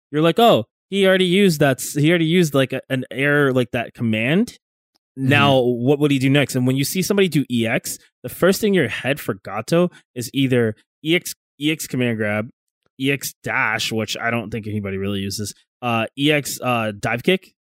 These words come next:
Speaker 1: which is really good,
Speaker 2: Mm-hmm.
Speaker 1: or E X fireball. Nobody thinks about this move. Everybody forgets he has, in total, I believe it's eight option, eight different, um, well, technically, it's more than eight, but we'll just say it's eight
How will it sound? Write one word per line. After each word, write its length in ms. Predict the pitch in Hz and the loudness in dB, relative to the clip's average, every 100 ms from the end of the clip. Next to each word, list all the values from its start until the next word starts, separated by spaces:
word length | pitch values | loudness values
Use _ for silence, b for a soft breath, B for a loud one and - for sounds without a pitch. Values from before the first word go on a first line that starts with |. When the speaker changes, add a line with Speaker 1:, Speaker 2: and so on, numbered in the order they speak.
| _ _ _ _ | _ _ _ _
Speaker 1:
which 140 | 123 117 | -6 -2
is 100 | 113 | 0
really 180 | 143 143 | 2 4
good, 140 | 165 | 2
Speaker 2:
Mm-hmm. 80 | 135 | 2
Speaker 1:
or 60 | 123 | -2
E 100 | 135 | -2
X 140 | 127 - | -4 -4
fireball. 420 | 123 113 101 B B | -2 -2 -4 B B
Nobody 220 | 143 175 - - | 0 0 0 -2
thinks 240 | 160 - | -2 0
about 220 | 131 120 | 0 0
this 140 | 131 143 | -2 0
move. 120 | 127 | 2
Everybody 260 | 143 196 190 | 4 4 2
forgets 500 | - 127 - 165 - | -2 -4 -2 -4 0
he 100 | 143 | 2
has, 300 | 139 123 - b _ | 2 2 -4 b _
in 120 | 131 | -6
total, 240 | 127 151 123 | 0 2 4
I 80 | 117 | 2
believe 220 | 123 123 | 0 0
it's 280 | 120 - - _ _ _ - | 0 -4 -12 _ _ _ -8
eight 160 | 151 - | -6 -6
option, 360 | 123 - - - | -8 -6 -6 -6
eight 260 | 131 143 151 | -4 -4 -4
different, 280 | 139 139 123 | -6 -4 -2
um, 500 | 123 120 117 107 104 - _ - | 0 0 0 -2 -6 -12 _ -16
well, 120 | 101 | -10
technically, 640 | - 165 - 110 92 90 - _ _ | -2 0 0 -4 -8 -16 -20 _ _
it's 80 | - | -10
more 160 | 120 95 | -6 -6
than 140 | 87 | -10
eight, 120 | - _ _ _ _ - | -16 _ _ _ _ -8
but 200 | 113 - | -6 -2
we'll 100 | 123 | -2
just 160 | 120 - | -2 -4
say 100 | 117 | -4
it's 140 | 104 - | -4 -8
eight 260 | 113 143 | -6 -6